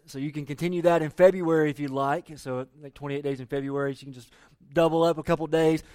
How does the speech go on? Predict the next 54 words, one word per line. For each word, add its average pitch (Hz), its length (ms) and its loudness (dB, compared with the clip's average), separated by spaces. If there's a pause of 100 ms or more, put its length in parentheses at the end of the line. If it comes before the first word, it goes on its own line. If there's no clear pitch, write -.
(140)
That 185 120 4
can 180 140 2
be 208 100 2
something 180 260 -2
you 180 140 -4
keep 185 320 -10
repeating 165 560 2
i-, 143 40 -16
if 151 340 -6
you 151 100 -6
would 147 80 -6
like 151 240 2
to 139 80 -20
do 147 240 -2
that. 131 300 -2 (340)
Uh, 143 100 0
but 156 120 4
I - 20 8
really 196 240 6
pray 202 220 4
that 170 100 -2
it's 143 80 -10
been 170 120 -8
a 151 60 -4
special 175 360 0
time 160 320 -2
for 156 160 -10
us 156 240 0
as 151 80 -10
a 143 40 -6
faith 156 320 -2
family, 131 360 -6 (600)
uh, 160 120 -6
to 156 100 -8
believe 156 400 0
the 160 100 -8
same 185 400 -2
things 180 360 -4
together, 135 580 -2 (500)
uh, 143 80 0
and 143 100 0
be 147 80 -4
going 165 200 2
before 170 240 -6
the 156 80 -4
Lord, 147 580 0
um, 127 380 -10 (100)
in 151 120 -10
this 147 260 -6 (160)
season 175 480 -6
of, 143 160 -10
of 143 220 -4
extended, 175 720 -2
focused, 170 840 -2